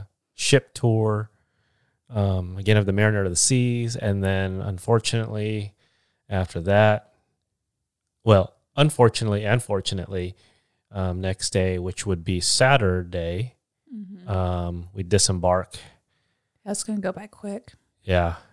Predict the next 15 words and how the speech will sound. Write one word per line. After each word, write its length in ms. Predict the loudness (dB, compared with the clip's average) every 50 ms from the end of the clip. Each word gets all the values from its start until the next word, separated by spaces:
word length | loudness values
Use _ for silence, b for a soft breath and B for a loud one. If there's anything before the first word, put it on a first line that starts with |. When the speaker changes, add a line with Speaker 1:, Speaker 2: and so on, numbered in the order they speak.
| _ -6
Speaker 1:
And, 320 | -2 0 0 0 0 0 0
um, 400 | -2 -2 -2 -4 -6 -8 -10 -14 _ _ _ _
but 320 | 8 10 10 8 4 -2 _
we're 60 | 0 0
not 160 | 2 2 4
going 220 | 4 2 4 4
home. 360 | 6 6 6 6 4 2 -4 -8 _ _ _ _ 0
Speaker 2:
Woohoo! 580 | 0 4 8 10 12 12 12 10 8 6 4 2
Speaker 1:
We're 120 | 0 0
going 260 | 2 8 10 10 10 10
to 80 | 6
Disney 340 | 4 4 2 2 4 2 0
World 400 | 2 2 2 2 2 0 0 -4 -12 _ _
Saturday. 680 | _ -4 0 2 4 4 4 2 0 0 0 0 -2 -4 b b b b b b b b _
Um, 760 | 0 2 4 4 4 2 2 0 0 -2 -2 -4 -6 -8 -10